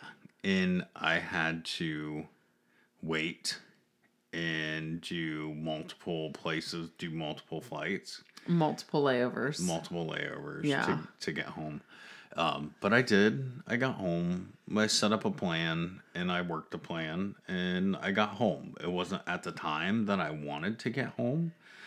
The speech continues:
Speaker 1: but it was fine.
Speaker 2: Yeah. Did they ever, like, not that they need to, I'm just curious, did they give you a reason why your original flight got canceled?
Speaker 1: No,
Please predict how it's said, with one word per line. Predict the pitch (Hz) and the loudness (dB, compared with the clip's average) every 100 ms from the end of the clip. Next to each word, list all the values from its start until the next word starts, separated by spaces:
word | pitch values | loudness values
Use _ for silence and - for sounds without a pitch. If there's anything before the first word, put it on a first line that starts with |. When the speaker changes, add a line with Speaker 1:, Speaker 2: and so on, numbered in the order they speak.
| - - - | -20 -20 2
Speaker 1:
but | 107 95 95 - | 6 6 6 2
it | 123 | -2
was | - 131 - - - | 0 -2 -4 -12 -8
fine. | - - 160 - | -8 -6 -8 -4
Speaker 2:
Yeah. | 170 156 156 - - - - - | 0 2 2 0 -18 -20 -8 2
Did | 196 - | 4 6
they | 170 | 6
ever, | 180 196 208 202 190 - - - | 8 6 6 8 6 4 -4 4
like, | 170 156 151 - - | 8 8 6 -4 2
not | 180 180 175 190 202 | 6 10 10 10 8
that | 202 | 6
they | 165 151 | 6 6
need | 151 151 185 | 4 4 4
to, | - 147 | 4 6
I'm | 123 143 147 | 6 6 4
just | 147 - | 0 -2
curious, | - 160 151 - | 2 2 2 0
did | 151 | 0
they | 143 151 | 4 4
give | 147 147 | 4 4
you | 151 147 | 6 6
a | |
reason | 143 147 147 143 | 6 4 4 4
why | 127 | 4
your | 139 143 143 120 127 | 2 4 6 6 6
original | 139 - 139 143 | 2 2 0 0
flight | - 139 | 2 2
got | 143 135 | 2 0
canceled? | - 135 143 151 156 165 | 0 -2 0 0 2 0
Speaker 1:
No, | 92 90 78 | 0 0 -2